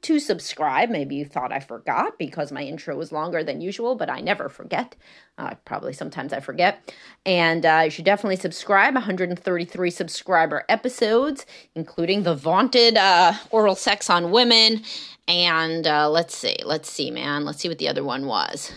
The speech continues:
What's gonna be coming down the pike, actually? Remar-, oh, no, the most recent was remarriage gives you new perspective on being a good par-, uh, partner, and it's not just being a good parent. And, of course, the best one ever, the honeymoon stage and why there's no bait and switch.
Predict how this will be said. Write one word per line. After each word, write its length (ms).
What's 180
gonna 180
be 60
coming 300
down 220
the 80
pike, 400
actually? 640
Remar-, 560
oh, 160
no, 220
the 100
most 260
recent 260
was 200
remarriage 580
gives 180
you 100
new 160
perspective 600
on 140
being 240
a 60
good 220
par-, 380
uh, 140
partner, 420
and 100
it's 160
not 240
just 320
being 220
a 40
good 180
parent. 480
And, 300
of 160
course, 640
the 100
best 340
one 200
ever, 340
the 120
honeymoon 440
stage 420
and 140
why 180
there's 280
no 240
bait 260
and 160
switch. 420